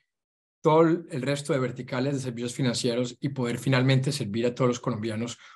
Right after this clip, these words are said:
con varios diferentes productos, resolviendo los problemas que vemos en el sistema financiero en Colombia. Muchísimas gracias de nuevo por estar con nosotros. Espero que les guste lo que tenemos para ustedes el día de hoy.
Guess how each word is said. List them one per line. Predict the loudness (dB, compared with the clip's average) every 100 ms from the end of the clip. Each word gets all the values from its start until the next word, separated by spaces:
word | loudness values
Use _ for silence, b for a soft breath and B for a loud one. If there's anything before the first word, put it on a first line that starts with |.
| B 0
con | 4 4 6
varios | 6 8 8 6 2 -6
diferentes | -4 -2 0 -2 -2
productos, | 4 6 6 6 4 4 B B
resolviendo | 0 0 2 4 4 4 0 -4 _
los | -2 -2 -2
problemas | -2 0 0
que | 0
vemos | 0 0 -4 -6
en | -4 -2
el | -4
sistema | -6 -4 -2 0
financiero | 0 0 -2 -4
en |
Colombia. | -4 -6 -6 -14 _ _ _ _ _ _ _ -20 B B B B
Muchísimas | 4 6 8 8 8
gracias | 8 6 6
de | 6
nuevo | 6
por | 6
estar | 4 2
con | 4
nosotros. | 2 4 2 0 -4
Espero | -4 0 0 2
que | 2 2 0 B B _
les | -2 -2
guste | 0 0 0 0 2 2
lo | 0
que | -6
tenemos | -6 -4 -4
para | -2 -4
ustedes | -2 0 0 -2 -4
el | -4
día | -2 2
de | 4
hoy. | 4 2 -4